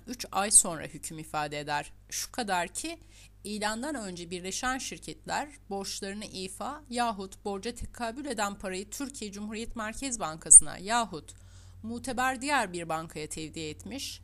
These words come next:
veyahut alacaklılar şirketlerin birleşmesine razı olmuş ise, birleşme kararı ilan gününden itibaren hüküm ifade eder. Borç karşılığının bankaya tevdi keyfiyetinin ilanı lazımdır.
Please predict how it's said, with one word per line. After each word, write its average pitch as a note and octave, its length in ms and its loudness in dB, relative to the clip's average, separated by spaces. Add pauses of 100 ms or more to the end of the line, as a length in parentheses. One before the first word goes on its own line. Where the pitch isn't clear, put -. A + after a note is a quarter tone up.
veyahut E3+ 640 0 (380)
alacaklılar A#3 760 0 (140)
şirketlerin C4 680 -2
birleşmesine G#3 640 2
razı G3 420 10
olmuş D3 420 -2
ise, - 360 10 (460)
birleşme C4 460 -2
kararı E3+ 520 0 (180)
ilan A3 400 0
gününden A#3+ 380 0
itibaren E3+ 600 -2
hüküm E3 340 -12
ifade D#3+ 400 -4
eder. D3+ 340 -6 (540)
Borç A#3 360 0
karşılığının E3 720 -2
bankaya G#3+ 460 0
tevdi F#3 420 -4
keyfiyetinin A3+ 800 -4
ilanı F3+ 500 -4
lazımdır. C#3+ 680 -2